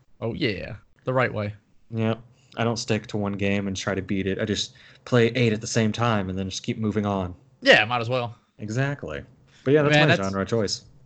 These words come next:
Speaker 1: Yeah, and that, I mean, that is the double experience question of the week. So, guys, if you're, if you're listening,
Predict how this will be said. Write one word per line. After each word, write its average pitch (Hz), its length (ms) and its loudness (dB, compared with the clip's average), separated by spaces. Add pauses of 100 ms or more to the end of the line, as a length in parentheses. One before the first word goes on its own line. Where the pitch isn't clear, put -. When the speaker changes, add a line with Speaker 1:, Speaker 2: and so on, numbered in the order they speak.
Speaker 1:
Yeah, 156 200 0
and 120 140 -2
that, 143 280 0
I 127 60 0
mean, 110 220 -4
that 117 240 -2
is 120 480 -6 (300)
the 107 180 -4 (340)
double 127 520 2 (340)
experience 113 840 -2
question 139 600 -2
of 117 300 -4
the 117 120 2
week. 107 320 0
So, 107 380 6 (220)
guys, 120 260 2
if 113 180 -6
you're, 110 260 -2
if 107 160 -6
you're 104 80 -2
listening, 139 460 -2